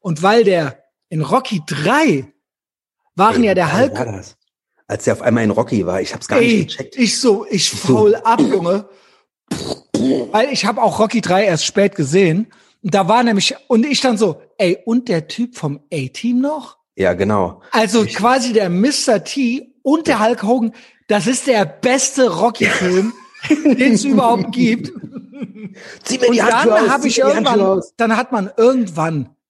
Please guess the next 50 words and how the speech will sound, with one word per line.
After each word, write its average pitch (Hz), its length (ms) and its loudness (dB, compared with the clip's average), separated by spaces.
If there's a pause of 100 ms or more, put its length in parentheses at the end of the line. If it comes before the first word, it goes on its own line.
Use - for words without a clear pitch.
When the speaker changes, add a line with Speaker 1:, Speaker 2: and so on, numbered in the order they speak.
(560)
Speaker 1:
A-Team 220 400 2
geguckt 165 400 -2 (100)
und 151 200 0
da 131 120 -2
kam 135 420 -8
auch 285 360 0
noch 151 160 -4
der 131 200 -4
Hulk 131 200 -6
Hogan 139 240 -4
um 165 120 -8
die 143 100 -6
Ecke. 127 300 -12 (440)
Speaker 2:
Ja, 107 280 -2 (500)
ultra, 123 320 2
das, 113 400 0
das 117 180 -2
waren 139 140 0
die 127 100 0
Highlight-Folgen. 95 720 -2
Wenn 101 140 -2
Speaker 1:
Das 113 200 -2
Speaker 2:
Hulk - 20 -
Hogan 120 80 4
Speaker 1:
war 123 60 0
dann 131 160 0
Speaker 2:
dabei 113 160 4
war, - 60 2
Speaker 1:
alles, - 260 -4 (300)
Speaker 2:
das - 140 0
Speaker 1:
ey, 202 80 4
Speaker 2:
war 208 80 2
so 208 60 2
Speaker 1:
Junge, 101 160 0
Speaker 2:
die - 120 -4
Ultra-Highlight-Folge, 123 680 0
Speaker 1:
das - 80 0
war - 60 0
das - 20 2
Speaker 2:
wenn - 0 -
Hulk 156 100 2
Hogan 151 80 0
Speaker 1:
Allerbeste. 147 260 0
Speaker 2:
dabei 87 240 -4
war. 87 140 -10 (600)
Speaker 1:
Ja, 143 160 -2
ja. 156 440 0 (600)
Speaker 2:
Richtig 95 340 -2
geil, 85 220 0
Mann. 82 340 -4